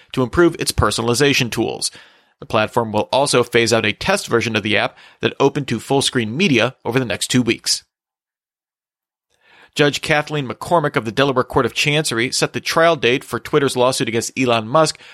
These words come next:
for October seventeenth through the twenty-first. Judge McCormick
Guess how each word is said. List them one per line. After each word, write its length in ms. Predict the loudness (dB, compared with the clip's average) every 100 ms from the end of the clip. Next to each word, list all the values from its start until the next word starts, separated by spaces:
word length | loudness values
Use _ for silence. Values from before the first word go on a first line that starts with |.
| -4
for 140 | -2
October 360 | -2 0 0 0
seventeenth 680 | 2 0 -2 -2 -2 -2 -6
through 140 | -6
the 80 | -4
twenty-first. 720 | -4 -6 -6 0 0 0 -10 _ _ _ _ _
Judge 220 | -2 0
McCormick 400 | -2 -2 -2 -2